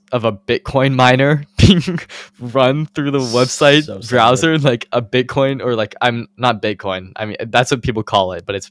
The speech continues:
Speaker 1: probably
Speaker 2: Right.
Speaker 1: Ethereum being run on people's computers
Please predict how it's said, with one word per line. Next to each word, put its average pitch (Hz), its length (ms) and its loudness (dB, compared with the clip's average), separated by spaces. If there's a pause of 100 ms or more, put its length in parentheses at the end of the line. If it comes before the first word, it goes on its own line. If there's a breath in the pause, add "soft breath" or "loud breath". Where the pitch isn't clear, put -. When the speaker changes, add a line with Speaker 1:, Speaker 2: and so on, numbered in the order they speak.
(120)
Speaker 1:
probably 104 240 -2
Speaker 2:
Right. 98 160 -10
Speaker 1:
Ethereum 95 380 -6 (420)
being 120 180 -8
run 117 160 -2
on 110 100 -6
people's 107 220 -10
computers 110 640 -6